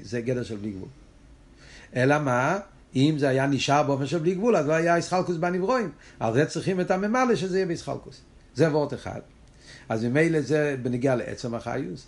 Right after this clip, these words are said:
וורט שני אומר, גם אחרי שהחיוס מתלבש בממלא, כדי שהממלא יוכל לפעול בהנברו, יה, אך כדי שעיר הממלא יוכל להתלבש בהנברו,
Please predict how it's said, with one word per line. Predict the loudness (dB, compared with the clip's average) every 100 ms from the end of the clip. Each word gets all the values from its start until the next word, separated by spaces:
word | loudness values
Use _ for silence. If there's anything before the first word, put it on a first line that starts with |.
| -20 -20 -10
וורט | 2 2 2
שני | 0 0 0
אומר, | 0 0 -2 -2 -2
גם | 0 2 2 2 0
אחרי | -2 -2 0 0 0 -2
שהחיוס | -2 -2 0 0 0 0
מתלבש | -2 -2 0 -2
בממלא, | -2 -2 0 0 0 -2 -12 -20 -20 -8
כדי | 0 2 4 4 4
שהממלא | 4 2 2 -2 2 2 4 2
יוכל | 2 2 0 2 2
לפעול | 2 -2 0 0
בהנברו, | 2 2 2 0 2 2 2 0 -2 -4 -12 -20 -20 -20 -20 -20 -20 -6
יה, | 0 0 -2 -10 -20 -12
אך | -8 -6
כדי | -4 2 2 2
שעיר | 2 2 2
הממלא | 0 2 4 4
יוכל | 2 2 2
להתלבש | 0 2 0 2 0 2
בהנברו, | 2 2 2 0 0 0 0 -2